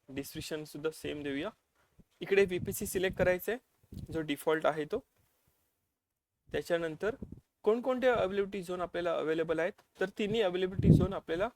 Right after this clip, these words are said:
अव्हेलेबल आपण त्याला सिलेक्ट केलेलं आहे. सबनेट सिलेक्ट करायचंय, त्या अव्हेलेबिलिटी झोनमध्ये जे, जे काय अव्हेलेबल सबनेट असतील त्याला सिलेक्ट करायचंय, ठीक आहे, आणि क्रिएट करायचंय.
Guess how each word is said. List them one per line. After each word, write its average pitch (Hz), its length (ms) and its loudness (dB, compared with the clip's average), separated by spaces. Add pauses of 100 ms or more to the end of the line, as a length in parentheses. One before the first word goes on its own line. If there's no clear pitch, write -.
(460)
अव्हेलेबल 170 460 2
आपण 185 280 -2 (520)
त्याला 180 160 4
सिलेक्ट 160 380 -2
केलेलं 170 280 2
आहे. 170 220 0 (1120)
सबनेट 190 420 4
सिलेक्ट 156 320 -2
करायचंय, 139 360 0 (500)
त्या 147 340 4 (400)
अव्हेलेबिलिटी 165 520 0
झोनमध्ये 156 440 -6
जे, 147 240 -4 (260)
जे 143 140 -4
काय 185 160 2
अव्हेलेबल 160 540 2 (520)
सबनेट 175 440 2
असतील 180 240 -4
त्याला 160 240 -2
सिलेक्ट 147 340 -4
करायचंय, 131 360 -2 (1600)
ठीक 190 140 -6
आहे, 302 140 -8 (180)
आणि 175 240 -4 (340)
क्रिएट 180 280 4
करायचंय. - 380 -6